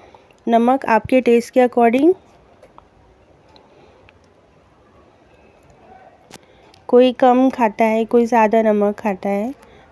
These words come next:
और हमें color थोड़ा कम लग रहा था, इसलिए हम साथ में इसमें हमने कश्मीरी लाल मिर्च डाल दी, क्योंकि कोफ्तों का color थोड़ा red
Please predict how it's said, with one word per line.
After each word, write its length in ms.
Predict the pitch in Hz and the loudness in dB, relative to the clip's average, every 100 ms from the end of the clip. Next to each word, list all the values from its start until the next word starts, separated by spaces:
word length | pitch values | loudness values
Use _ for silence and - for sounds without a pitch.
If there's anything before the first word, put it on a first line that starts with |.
| - 240 | -4 2
और 120 | 247 | 2
हमें 340 | 247 294 349 | 4 4 4
color 380 | - 262 269 294 302 | 4 2 4 2 2
थोड़ा 200 | 294 302 | 2 2
कम 300 | - 269 254 | 2 2 2
लग 140 | 214 | 2
रहा 200 | 214 214 | 2 0
था, 120 | 294 | 0
इसलिए 360 | 320 285 - 285 | -2 -2 0 2
हम 180 | 294 294 | 2 2
साथ 240 | 269 240 233 | 0 0 0
में 140 | 269 | -2
इसमें 240 | 262 - 262 | -2 -2 -2
हमने 300 | 254 254 254 | 0 -2 0
कश्मीरी 520 | 247 240 247 240 262 | -2 -2 -2 -2 0
लाल 260 | 254 226 220 | 2 2 2
मिर्च 260 | 226 226 226 | -2 -2 -4
डाल 220 | 196 196 | -4 -4
दी, 200 | 196 196 _ _ _ _ _ _ _ _ _ _ _ _ _ _ _ _ - | -8 -10 _ _ _ _ _ _ _ _ _ _ _ _ _ _ _ _ -12
क्योंकि 220 | 247 285 | -2 -2
कोफ्तों 520 | 294 277 262 - 302 | 4 4 4 4 2
का 140 | 302 294 | 4 2
color 340 | 294 262 277 | 2 4 2
थोड़ा 340 | 285 285 277 277 | 2 0 2 4
red 400 | 262 254 254 | 4 2 0